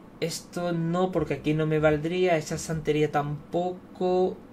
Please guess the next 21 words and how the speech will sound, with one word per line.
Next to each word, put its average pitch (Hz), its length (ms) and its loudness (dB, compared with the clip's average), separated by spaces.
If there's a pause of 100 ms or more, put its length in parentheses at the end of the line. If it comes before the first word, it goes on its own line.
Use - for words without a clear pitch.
(1040)
Clock, 175 400 0 (340)
radio 165 300 -2
large. - 840 -4 (340)
No, 143 180 -4
no 143 100 -4
voy 151 120 6
a 147 80 4
poner 143 680 6
como 139 220 -2
radio 165 380 8
reloj, 147 400 10
no 135 160 0
me 135 120 -2
hace 127 260 -8
falta. 120 480 -6 (440)
Esto 180 340 6
sí. 135 300 2 (920)
La 135 400 6
alarma 147 340 6
del 147 160 6
panel. 120 320 2